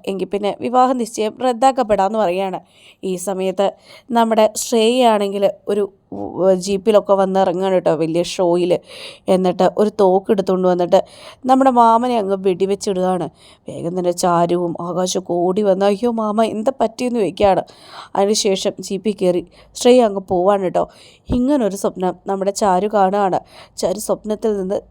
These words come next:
ഞെട്ടി ഉണരുകയാണ്. അങ്ങനെ ആകാശ് ചാരുവിനോട് ചോദിക്കുക, "ചാരു, നിനക്ക് എന്താ പറ്റിയത്? എ-, എന്താ നീ ഞെട്ടി എഴുന്നേറ്റത്?" "അത് പിന്നെ അക്കുച്ചേട്ടാ, ഞാനേ ഒരു സ്വപ്നം കണ്ടു." "എന്ത് സ്വപ്നം?" "അ-, അത്, ഏ, ഞാൻ ഓർക്കുന്നില്ല അക്കുച്ചേട്ടാ. അത്, ഏ,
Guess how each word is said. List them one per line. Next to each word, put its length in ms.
ഞെട്ടി 360
ഉണരുകയാണ്. 480
അങ്ങനെ 280
ആകാശ് 460
ചാരുവിനോട് 500
ചോദിക്കുക, 400
"ചാരു, 260
നിനക്ക് 220
എന്താ 200
പറ്റിയത്? 440
എ-, 160
എന്താ 260
നീ 160
ഞെട്ടി 280
എഴുന്നേറ്റത്?" 460
"അത് 140
പിന്നെ 200
അക്കുച്ചേട്ടാ, 440
ഞാനേ 220
ഒരു 140
സ്വപ്നം 400
കണ്ടു." 220
"എന്ത് 240
സ്വപ്നം?" 360
"അ-, 140
അത്, 200
ഏ, 120
ഞാൻ 240
ഓർക്കുന്നില്ല 500
അക്കുച്ചേട്ടാ. 480
അത്, 220
ഏ, 120